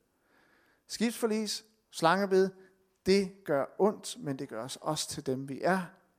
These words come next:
Og mon ikke, Paulus, han fortalte den her historie om og om igen. Det handler ikke kun om, hvor Gud vil have os hen, men om, hvem vi bliver til, også efter et forlis. Det er processen mere end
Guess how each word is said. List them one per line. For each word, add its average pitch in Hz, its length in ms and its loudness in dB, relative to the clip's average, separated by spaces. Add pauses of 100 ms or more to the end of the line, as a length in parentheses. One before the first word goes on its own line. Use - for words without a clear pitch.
(480)
Og 147 120 -4
mon 151 160 0
ikke, 208 260 -4 (300)
Paulus, 165 380 4
han 170 160 -2
fortalte 165 380 -2
den 165 140 -4
her 165 100 -2
historie 147 540 -2 (140)
om 147 180 0
og 143 140 0
om 156 100 -2
igen. 147 320 0 (1600)
Det 147 80 -4
handler 180 280 0
ikke 185 160 2
kun 208 200 -4
om, 196 140 2
hvor 196 160 8
Gud 208 180 0
vil 196 160 2
have 165 120 2
os 147 120 -4
hen, 220 200 2 (460)
men 156 140 0
om, 165 180 4
hvem 170 240 0
vi 147 80 0
bliver 165 320 -4
til, 143 260 -4 (180)
også 156 300 0
efter 143 200 -4
et 127 80 -8
forlis. 143 520 -10 (320)
Det 165 100 4
er 180 120 6
processen 226 800 0 (760)
mere 165 260 0
end 165 160 -4